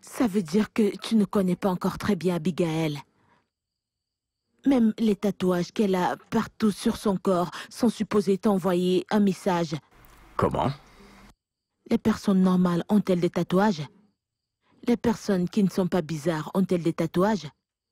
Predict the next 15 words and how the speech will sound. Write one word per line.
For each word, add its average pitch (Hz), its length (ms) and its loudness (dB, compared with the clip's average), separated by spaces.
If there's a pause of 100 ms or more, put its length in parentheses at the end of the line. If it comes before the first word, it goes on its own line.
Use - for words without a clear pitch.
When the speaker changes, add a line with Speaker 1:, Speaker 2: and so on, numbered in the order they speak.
Speaker 1:
Ce - 160 -2
ne 254 100 4
sont 208 220 0
pas 196 160 0
ces 190 160 -2
filles 190 400 0
faux-folles 190 600 -2
qu'on 208 180 0
voit 185 240 0
à 175 60 0
Lagos 175 500 -2
qui 214 140 2
ont 190 60 0
des 185 100 0
tatouages. 180 540 0